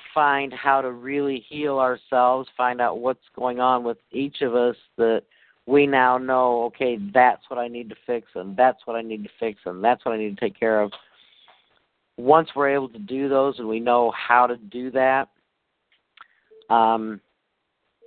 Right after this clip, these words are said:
and we get our bodies back into the perfect health and shape that it was meant to be, I'll be able to sing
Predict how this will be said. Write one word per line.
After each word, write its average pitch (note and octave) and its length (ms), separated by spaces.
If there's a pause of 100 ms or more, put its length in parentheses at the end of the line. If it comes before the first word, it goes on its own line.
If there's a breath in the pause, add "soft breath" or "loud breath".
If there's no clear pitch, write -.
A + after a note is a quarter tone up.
(320)
and A#2 120
we A#2+ 100
get B2+ 200
our B2 180
bodies A#2 640 (160)
back A2+ 320
into A2+ 280
the G2+ 100
perfect - 760 (800)
health C#3 320 (140)
and A2+ 120 (180)
shape C#3 240 (140)
that A#2 220 (220)
it G2+ 180
was G#2+ 120 (100)
meant A#2 300
to - 80
be, C#3 400 (1600)
I'll B2+ 120
be C#3 100
able G#2 180
to - 80
sing F#2+ 180